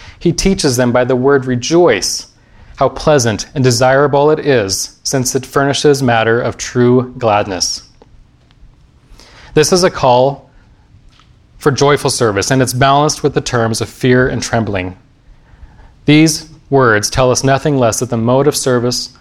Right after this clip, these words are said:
that we can offer to our God is to be honoring and humble before him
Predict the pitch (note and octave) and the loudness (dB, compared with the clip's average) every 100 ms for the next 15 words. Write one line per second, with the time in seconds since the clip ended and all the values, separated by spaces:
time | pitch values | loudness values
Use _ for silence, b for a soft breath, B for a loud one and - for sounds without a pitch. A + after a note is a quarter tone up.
0 | b b b B2+ A#2+ B2 C3+ C3+ A#2+ - | b b b -2 0 0 0 0 0 0
1 | C3 - C3 B2+ A2 G#2 G2+ - b B2+ | -2 0 0 2 0 0 -2 -10 b -8
2 | - A2+ A#2+ B2+ B2+ C3 C3 C#3 C3+ - | -6 -4 -4 0 2 2 -2 -4 -8 -8
3 | A2 A2 A2 G#2+ G#2+ G2 - F2+ E2+ | -4 -4 -4 -4 -2 -2 -2 -10 -10